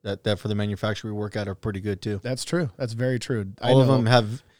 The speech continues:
Speaker 1: The thing with down in the valley, you're not just working on one speci-, specific car. You're not just working on Priuses.
Speaker 2: Right.
Speaker 1: You're working on lifted pickups, so you have to understand how to diagnose. A lot of the four-wheel drive systems are different
Speaker 2: Yep.
Speaker 1: drivability concerns. It's a lot of
Speaker 2: You get
Speaker 1: different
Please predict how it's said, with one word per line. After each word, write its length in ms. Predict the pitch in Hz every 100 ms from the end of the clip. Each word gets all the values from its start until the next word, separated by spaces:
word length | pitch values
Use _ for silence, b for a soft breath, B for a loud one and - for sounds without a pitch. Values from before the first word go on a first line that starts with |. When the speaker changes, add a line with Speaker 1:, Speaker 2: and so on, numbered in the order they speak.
| _ -
Speaker 1:
The 100 | 170
thing 200 | 226 254
with 100 | 202
down 160 | 196
in 40 | 196
the 60 |
valley, 300 | 147 147 170
you're 120 | 156 147
not 180 | 156
just 260 | 160 131 -
working 260 | 143 - 131
on 200 | 120 113
one 160 | 117
speci-, 340 | - 107 - 110
specific 540 | - - 113 123 110
car. 180 | - 107
You're 100 | 120
not 100 | 131
just 160 | 131 135
working 240 | 123 120
on 80 | 101
Priuses. 440 | 117 104 - - - b b
Speaker 2:
Right. 80 | -
Speaker 1:
You're 100 | 139
working 220 | 151 143
on 160 | 139 120
lifted 300 | 127 - -
pickups, 540 | 160 170 170 - - _ _
so 140 | -
you 60 | 131
have 80 | 127
to 80 | 127
understand 380 | 127 120 135 123
how 60 |
to 80 | 110
diagnose. 600 | 95 120 107 113 120 - - b b 123
A 40 |
lot 100 | 123
of 60 | 117
the 40 |
four-wheel 260 | 107 127 120
drive 260 | 117 127
systems 320 | - 127 139 110
are 60 |
different 300 | 101 104 104
Speaker 2:
Yep. 200 | 120 117
Speaker 1:
drivability 320 | 101 117 120
concerns. 420 | 120 120 127 123 - b b b
It's 160 | 135
a 40 | 147
lot 220 | 143 175
of 80 | 165
Speaker 2:
You 40 |
get 60 | 160
Speaker 1:
different 140 | 175